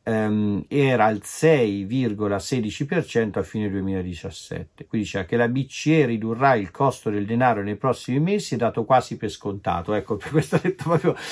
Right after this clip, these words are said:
un articolo, proprio le ultime parole famose.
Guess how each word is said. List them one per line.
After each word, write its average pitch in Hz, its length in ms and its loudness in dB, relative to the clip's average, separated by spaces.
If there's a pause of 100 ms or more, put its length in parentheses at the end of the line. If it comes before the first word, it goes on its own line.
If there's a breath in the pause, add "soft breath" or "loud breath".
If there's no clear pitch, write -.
(260 loud breath)
un 196 140 4
articolo, 165 680 4
proprio 123 220 0
le 143 80 6
ultime 139 380 2
parole 123 320 2
famose. 101 560 -4